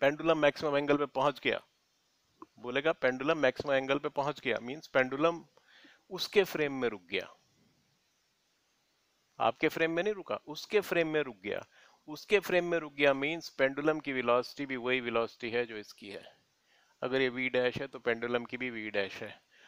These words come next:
उसी time पे आप speed radar gun से इसकी velocity measure कर लीजिए, जो कि दोनों की velocity होगी, उसकी अलग से आपको measure करने की जरूरत ही नहीं है।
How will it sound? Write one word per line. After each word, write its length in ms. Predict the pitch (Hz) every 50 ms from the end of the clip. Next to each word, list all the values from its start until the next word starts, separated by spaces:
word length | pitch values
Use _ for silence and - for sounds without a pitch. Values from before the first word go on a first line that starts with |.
| - _ _ -
उसी 240 | 151 - - 196 175
time 280 | - 165 147 147 151
पे 120 | 139 - 143
आप 240 | 135 135 139 - -
speed 340 | - - - - 135 131 123
radar 280 | 127 120 120 120 123
gun 180 | 117 120 120 120
से 160 | 117 - 131
इसकी 180 | 127 123 131 127
velocity 380 | 113 113 113 110 - - -
measure 260 | 113 113 110 110 117 113
कर 160 | - 127 120
लीजिए, 260 | 117 117 117 127 135
जो 140 | 127 123 117
कि 80 | 123 127
दोनों 280 | 113 117 113 113 110
की 100 | 107 110
velocity 420 | 110 107 104 107 101 - - - -
होगी, 260 | - - - - - - _ _ _ _ _ _ _ _ _ _ _ _ _ _ _ _ _ _ _ _ _ _ _ _ -
उसकी 240 | 131 - - - 139
अलग 180 | 127 127 135 -
से 160 | - - 147
आपको 280 | 139 123 - - - 139
measure 240 | 131 123 120 127 -
करने 240 | - 127 127 127 127
की 80 | 131
जरूरत 280 | 120 120 120 123 127 -
ही 80 | 143
नहीं 200 | 139 135 120 110
है। 80 | 101 98